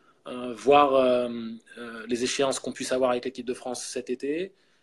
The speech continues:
essayer de ramener de nouvelles médailles, euh, continuer à gagner ma place dans le groupe France dès cet été, euh, de, de continuer à m'imposer comme un leader de cette équipe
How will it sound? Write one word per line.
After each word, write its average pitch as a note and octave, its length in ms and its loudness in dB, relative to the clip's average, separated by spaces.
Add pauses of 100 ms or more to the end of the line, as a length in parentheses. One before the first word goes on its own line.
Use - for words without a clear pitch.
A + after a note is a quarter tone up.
essayer C#3+ 300 -2
de C#3+ 80 -2
ramener C#3 220 -2
de C3+ 120 -4
nouvelles C3 300 -2
médailles, C#3+ 580 -4
euh, B2 240 -10 (920)
continuer E3 400 -6
à D#3 80 0
gagner D3 280 -4
ma C#3+ 140 -2
place C#3+ 300 -2
dans C3+ 100 -8
le B2+ 60 -8
groupe B2+ 180 -8
France C3+ 340 -8
dès B2+ 140 -6
cet C3 180 -8
été, C#3 520 -4
euh, A#2 360 -10
de, A#2+ 280 -6
de A#2+ 260 -6
continuer C#3 540 -2
à C3 80 0
m'imposer C3 520 -2
comme B2 200 -6
un A#2 80 -8
leader B2+ 260 -4
de B2 80 -6
cette - 220 -12
équipe E3 360 -6